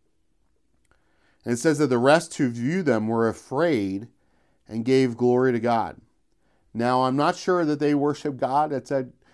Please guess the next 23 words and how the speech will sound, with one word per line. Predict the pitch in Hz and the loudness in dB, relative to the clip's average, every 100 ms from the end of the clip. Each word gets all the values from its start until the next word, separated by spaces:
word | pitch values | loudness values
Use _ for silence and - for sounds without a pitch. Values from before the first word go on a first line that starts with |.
| _ _ - | _ _ -6
"God, | 139 220 240 | -2 0 -2
you're | 214 202 | -4 -4
good, | 170 214 220 | 2 2 2
you're | 208 | -2
holy, | - 202 208 208 196 | -4 -2 -2 -2 -2
we | 190 175 | -4 0
love | 180 196 | 0 -2
you." | 196 196 190 - | -6 -10 -12 -10
I | 120 | -6
don't | 147 | -6
think | 156 151 | -6 -6
that | 151 | -4
happened, | 139 143 147 165 165 | -4 -6 -6 -10 -10
especially | - - 120 139 | -18 -10 -8 -6
if | 135 | -6
they'd | 131 | -6
taken | 139 131 | -6 -6
the | 123 | -6
mark. | 113 117 147 | -4 -6 -8
That | 98 - | -10 -10
probably | 107 110 110 | -10 -8 -10
couldn't | 101 - 123 139 | -12 -10 -10 -8
happen. | 135 151 180 | -10 -10 -14